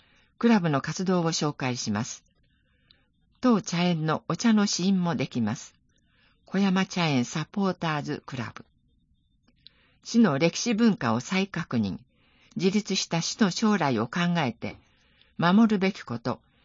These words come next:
新設すべきことを住み分けして、暮らしを考えます。東久留米まちづくりの会。東久留米の消費者相談の傾向と、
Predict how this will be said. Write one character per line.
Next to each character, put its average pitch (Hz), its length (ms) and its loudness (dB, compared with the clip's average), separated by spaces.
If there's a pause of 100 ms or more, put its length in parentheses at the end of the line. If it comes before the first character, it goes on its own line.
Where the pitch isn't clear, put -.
(100)
新 240 280 6
設 208 300 0
す 185 140 -2
べ 214 120 4
き 156 120 -6
こ 156 180 -4
と 147 220 2
を 104 80 0
住 180 240 2
み 180 60 2
分 170 100 -2
け 151 160 -6
し - 140 -8
て、 151 200 -6 (400)
暮 156 160 -2
ら 214 80 0
し - 180 -6
を 208 120 0
考 131 360 -2
え 104 120 -2
ま 101 160 -2
す。 - 180 -14 (880)
東 185 360 -2
久 170 120 -4
留 143 120 0
米 120 300 2
ま 151 120 0
ち 226 120 -2
づ 202 140 0
く 165 120 -8
り 127 120 0
の 113 140 0
会。 - 280 -12 (1500)
東 233 340 4
久 247 140 -2
留 196 80 0
米 143 140 2
の 123 200 2
消 - 220 0
費 262 100 -2
者 226 180 -2
相 214 240 0
談 127 220 2
の 117 100 0
傾 165 240 -4
向 143 240 -6
と、 - 260 -6